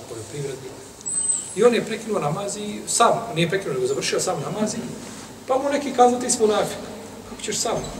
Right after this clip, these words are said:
završiti?” Pa otišao i poželio sa poslanikom,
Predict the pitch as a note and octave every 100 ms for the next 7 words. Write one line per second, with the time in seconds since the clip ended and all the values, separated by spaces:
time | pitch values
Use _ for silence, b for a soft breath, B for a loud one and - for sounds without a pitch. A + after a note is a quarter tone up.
0 | - C#3+ - - - - - F#3 A3 -
1 | - B3 A#3 G#3+ E3 E3 E3 D#3+ E3 F3
2 | -